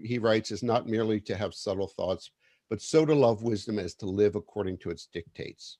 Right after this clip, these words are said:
And that strikes me as a very, uh, Stoic idea. And there were other ways, um, in which, you know, he was not only a Stoic, he, he read Epicurus,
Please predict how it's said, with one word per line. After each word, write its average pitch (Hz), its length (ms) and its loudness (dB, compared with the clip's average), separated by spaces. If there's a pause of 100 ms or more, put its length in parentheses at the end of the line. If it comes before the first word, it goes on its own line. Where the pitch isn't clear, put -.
And 117 140 -10
that 156 140 -8
strikes - 400 -8
me 104 100 -6
as 87 120 -8
a 92 60 -4
very, 90 460 -4 (480)
uh, 87 260 -6 (160)
Stoic 92 560 -2
idea. 80 580 -6 (460)
And 98 400 -4
there 120 120 -2
were 139 140 0
other 156 220 2
ways, 104 580 2 (100)
um, 80 400 -4 (200)
in 98 160 -2
which, 95 420 -4 (220)
you 131 80 -6
know, 95 140 -2
he 113 160 -4
was 107 180 -6
not 98 320 -2
only 151 340 6
a 151 60 0
Stoic, 139 460 0
he, 82 360 -8
he 80 180 -8 (200)
read 87 200 -2
Epicurus, 135 720 2